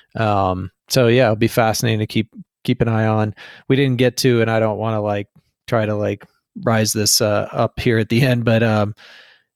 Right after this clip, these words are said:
the, you know, what's happened with CoStar and RentPath and, like, w-, what's at the root of that. So maybe it would be best for us as we speak through these, like, you know, you were kinda going straight at Facebook,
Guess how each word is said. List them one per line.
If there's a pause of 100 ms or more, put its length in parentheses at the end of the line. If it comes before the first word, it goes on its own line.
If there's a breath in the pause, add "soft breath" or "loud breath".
the,
you
know,
what's
happened
with
CoStar
and
RentPath
and,
like,
w-, (280)
what's
at
the
root
of
that. (360 loud breath)
So
maybe
it
would
be
best
for
us
as
we
speak
through
these,
like, (400)
you
know,
you
were
kinda
going
straight
at
Facebook,